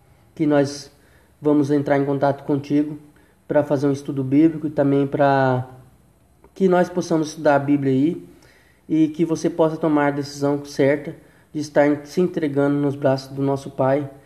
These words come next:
e ter uma mudança de vida conforme Deus quer. Essa é a minha oração pra você e esse é meu pedido também pro Senhor Jesus,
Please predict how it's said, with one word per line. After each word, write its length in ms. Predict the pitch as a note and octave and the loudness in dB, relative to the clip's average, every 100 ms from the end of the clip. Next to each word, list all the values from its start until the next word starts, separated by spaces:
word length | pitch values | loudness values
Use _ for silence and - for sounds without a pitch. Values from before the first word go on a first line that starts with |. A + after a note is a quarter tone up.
| _ _ | _ _
e 60 | D3+ | -4
ter 180 | D#3+ D3+ | 2 4
uma 100 | D3 | 4
mudança 480 | C#3+ C#3 C#3 C3+ | 2 0 -2 -2
de 140 | C#3+ C3 | -6 -6
vida 420 | C3 C3+ C#3+ C3+ - - _ _ _ | -2 -2 -2 -8 -12 -20 _ _ _
conforme 400 | D3+ D3+ C#3+ C#3+ | -4 2 2 4
Deus 300 | C#3 D3 D3 | 4 2 2
quer. 320 | C3+ B2+ B2+ - - _ | 0 0 -2 -14 -20 _
Essa 240 | D3 D3 D3+ | 0 2 2
é 40 | |
a 20 | |
minha 220 | C#3+ C#3 | 2 2
oração 540 | C3 C3 B2+ D#3+ G3 G#3 | 2 0 -2 0 -2 -2
pra 180 | - C#3+ | -6 -8
você 580 | C3+ C#3 - D#3 F#3 - - _ _ _ | -4 -6 -4 -4 -4 -6 -20 _ _ _
e 80 | D#3+ | -2
esse 200 | D#3 E3 | 0 2
é 40 | |
meu 180 | D3 D3+ | 2 2
pedido 300 | D3+ C#3 D3 | -2 -2 -2
também 220 | D3+ D3 | 2 0
pro 180 | C#3+ D3 | 0 -4
Senhor 300 | C#3+ D3 D3 | 0 2 2
Jesus, 540 | D3 C3+ D3 F3+ F3 | 2 -2 -2 -2 -4